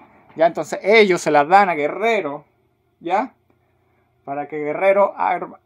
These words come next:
eh, detenga el tiempo del partido y haya posibilidad de que estos de acá corran y lleguen hacia arriba.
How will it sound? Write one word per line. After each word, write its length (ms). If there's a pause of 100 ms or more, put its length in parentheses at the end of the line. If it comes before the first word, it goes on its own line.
(140)
eh, 140
detenga 400
el 120
tiempo 560
del 100
partido 600 (1300)
y 260
haya 300
posibilidad 1040 (760)
de 160
que 200
estos 260
de 100
acá 500 (1500)
corran 520
y 80
lleguen 280
hacia 200
arriba. 360